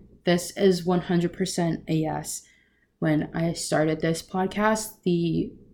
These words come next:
goal was to talk to as many people as I could about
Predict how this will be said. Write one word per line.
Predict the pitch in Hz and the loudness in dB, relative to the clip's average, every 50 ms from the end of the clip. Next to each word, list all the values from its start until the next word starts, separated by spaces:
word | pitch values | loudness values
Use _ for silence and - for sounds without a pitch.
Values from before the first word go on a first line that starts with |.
| - _ _ - _ | -20 _ _ -20 _
goal | - - 170 165 165 160 165 170 175 185 185 | -6 -2 2 2 4 4 2 2 0 0 0
was | 175 170 170 - - - - | 0 0 0 -2 -6 -8 0
to | - 185 175 170 | 2 4 4 4
talk | 170 - - 156 156 160 160 | 2 0 -2 -2 -2 -4 -2
to | - 170 | -2 -2
as | 160 170 | 0 0
many | 170 160 160 160 | 0 0 0 -2
people | 160 - 170 160 - 165 160 156 165 - - - - | 0 -2 -4 -2 0 -2 0 0 0 -2 -4 -6 -4
as | - 160 | -2 0
I | 160 156 | 0 -2
could | 160 - - 175 160 160 - - | -2 -4 -4 -2 -2 -2 -2 -2
about | - 165 165 175 - 170 175 - - - - | -4 -4 -2 0 2 2 2 0 0 -4 -12